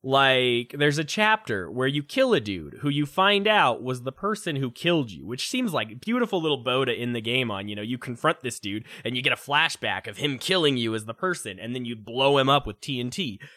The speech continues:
It's like, ah, yeah, that's, that seems like that, the game is over here. Perfect. But no, you ride a sheep to the water,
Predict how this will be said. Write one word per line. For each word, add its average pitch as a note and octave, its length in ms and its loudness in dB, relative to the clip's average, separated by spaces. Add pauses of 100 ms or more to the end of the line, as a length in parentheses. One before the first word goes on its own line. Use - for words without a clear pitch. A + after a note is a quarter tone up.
It's - 120 -10
like, C3+ 160 -8
ah, D3 180 6
yeah, B2+ 280 4
that's, C#3+ 260 2
that D#3 240 2
seems B2+ 200 -4
like A2 200 -4
that, C3+ 260 2
the B2+ 60 -6
game C3 280 2
is A2+ 160 -4
over B2 360 2
here. A2+ 280 -2
Perfect. B2 520 -4 (320)
But D3+ 120 2
no, D3 300 4
you A#2 240 -6
ride C3 320 4
a B2+ 40 2
sheep - 420 -2
to A#2+ 100 -8
the A2 140 -4
water, A2 400 0